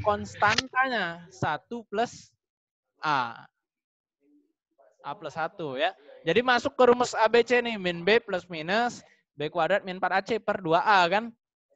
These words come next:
Min B-nya min satu, B kuadratnya satu ya. Satu kuadrat ya satu kan. Min empat kali A-nya satu, C-nya A plus satu. Satu min empat dikali, nah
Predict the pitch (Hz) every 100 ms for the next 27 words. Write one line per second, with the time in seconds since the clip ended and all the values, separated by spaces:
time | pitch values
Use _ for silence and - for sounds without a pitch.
0 | _ 165 190 190 185 220 220 190 175 151
1 | 139 - 208 226 233 233 - _ _ 160
2 | 160 175 190 202 202 139 120 151 151 _
3 | 214 220 226 214 240 - _ _ _ 160
4 | 165 165 170 208 175 156 160 - 233 180
5 | 226 247 _ _ _ _ - 175 202 196
6 | 196 226 247 _ _ _ 185 170 175 -
7 | 165 165 170 139 127 226 226 170 147 202
8 | - 170 - 190 208 214 - 208 147 -
9 | _ _ _ - 165 170 208 202 202 165
10 | 165 208 208 _ 170 160 160 214 - 139